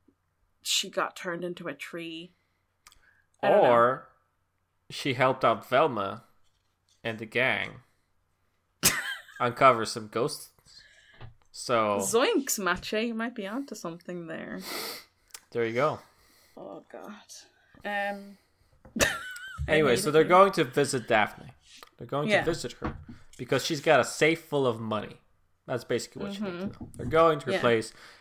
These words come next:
Speaker 2: and they're talking about how they're gonna have to play the game because Daphne wants to always play the game.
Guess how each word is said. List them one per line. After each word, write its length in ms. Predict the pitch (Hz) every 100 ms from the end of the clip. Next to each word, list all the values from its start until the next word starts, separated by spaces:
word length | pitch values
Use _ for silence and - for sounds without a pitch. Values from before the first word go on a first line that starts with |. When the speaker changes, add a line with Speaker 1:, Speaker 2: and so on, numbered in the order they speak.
| -
Speaker 2:
and 100 | 127
they're 80 | 120
talking 340 | 151 156 151
about 240 | 123 127
how 100 | 120
they're 140 | 110 113
gonna 240 | 107 117
have 180 | 107 120
to 60 | -
play 220 | - 110
the 80 | -
game 320 | - 104 101
because 320 | 107 - 110
Daphne 400 | - 120 120 120
wants 240 | 110 110 -
to 100 | 117
always 220 | 110 107
play 180 | - 113
the 80 | -
game. 200 | -